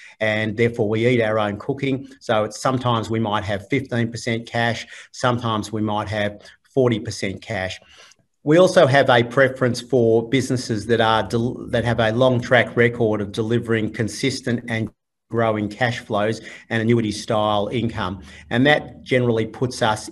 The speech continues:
in a good position when a macro event comes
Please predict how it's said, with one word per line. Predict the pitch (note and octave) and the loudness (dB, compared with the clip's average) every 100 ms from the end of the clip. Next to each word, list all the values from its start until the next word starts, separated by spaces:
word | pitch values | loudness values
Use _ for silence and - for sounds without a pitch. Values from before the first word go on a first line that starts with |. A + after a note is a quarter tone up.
| - | -6
in | A#2+ A2 A2 - - | -2 -2 -4 -10 -8
a | G#2 | -6
good | G#2+ C3+ C3 | -2 -4 -4
position | G#2+ A2 A#2 A#2 G#2 | -6 -4 -4 -4 -4
when | A2 | -2
a | G#2 | 0
macro | A2 B2+ B2 A#2 G#2+ | 0 0 -2 -2 -2
event | G#2 A2 G#2+ G#2+ G#2+ G#2+ | -2 -2 -2 -4 -10 -12
comes | - B2 G#2+ G#2+ | -10 -6 -4 -6